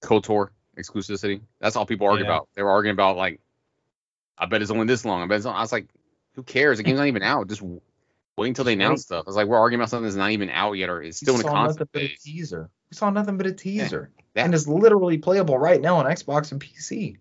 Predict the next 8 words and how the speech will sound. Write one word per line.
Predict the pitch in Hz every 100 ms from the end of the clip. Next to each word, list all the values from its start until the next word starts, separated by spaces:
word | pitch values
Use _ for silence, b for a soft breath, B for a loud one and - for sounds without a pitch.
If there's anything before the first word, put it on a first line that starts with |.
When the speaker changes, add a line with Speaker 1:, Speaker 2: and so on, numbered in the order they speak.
| _ _
Speaker 3:
Right | 151 175
now, | 202 208
you | 151
can | 160
go | 170 180
play | 190 226
it. | - - _ _ _ _ _ _ _ -
Speaker 1:
So, | -